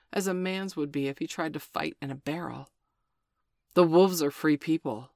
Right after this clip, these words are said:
said Father Wolf. "They take orders from the head of the pack and not from any striped cattle killer. The man cub is ours, to kill if we choose." "Ye choose and ye not choose.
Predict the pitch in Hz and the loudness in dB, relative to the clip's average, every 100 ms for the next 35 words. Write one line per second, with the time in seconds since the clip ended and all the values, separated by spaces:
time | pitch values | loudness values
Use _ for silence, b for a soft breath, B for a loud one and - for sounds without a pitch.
0 | _ - 139 110 143 135 123 - 135 139 | _ -8 -6 -6 -8 -8 -10 -12 -12 -14
1 | - B B - 233 - 247 - 165 160 | -20 B B 4 4 4 -2 2 2 4
2 | 160 160 - 156 151 147 147 - 143 165 | 2 0 -4 -4 -4 -4 -4 -8 -6 -2
3 | 160 - - 143 147 151 180 - 147 147 | -2 -4 -4 -2 0 2 2 0 -6 -4
4 | 160 156 156 - - 147 143 - 143 127 | 0 0 0 -4 -2 -2 -2 -2 0 0
5 | - 139 107 82 - _ _ _ _ _ | -4 -8 -8 -10 -14 _ _ _ _ _
6 | - 156 151 151 151 151 151 - 151 170 | -2 2 2 0 -4 -6 -6 -2 0 2
7 | 160 - - - - _ _ - - 151 | 0 -4 -8 -12 -16 _ _ -6 -4 -2
8 | 135 131 - 123 - 131 101 - - - | -4 -6 -8 -6 -6 -8 -12 -14 -14 -16
9 | _ _ _ _ _ _ _ _ _ _ | _ _ _ _ _ _ _ _ _ _
10 | _ _ _ _ _ _ _ 202 226 - | _ _ _ _ _ _ _ -2 -2 2
11 | - 220 220 233 233 - 156 156 170 180 | 4 6 6 4 -4 -4 -2 2 4 2
12 | 151 160 - - - 147 123 110 101 - | 4 2 0 -2 -2 -2 -4 -6 -8 -12